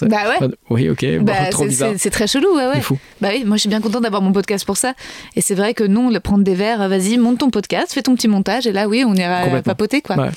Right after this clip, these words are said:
Speaker 1: Eh bien, justement, je rentre dans, euh,
Speaker 2: Oh là là.
Speaker 1: le quiz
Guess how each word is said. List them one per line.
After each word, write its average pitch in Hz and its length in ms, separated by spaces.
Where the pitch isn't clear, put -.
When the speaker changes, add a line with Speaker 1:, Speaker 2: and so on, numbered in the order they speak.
Speaker 1:
Eh 269 80
bien, 320 140
justement, 233 460
je 196 120
rentre 269 420
dans, 262 340
euh, 208 240
Speaker 2:
Oh 190 40
là 190 80
là. 180 280
Speaker 1:
le 269 200
quiz 269 500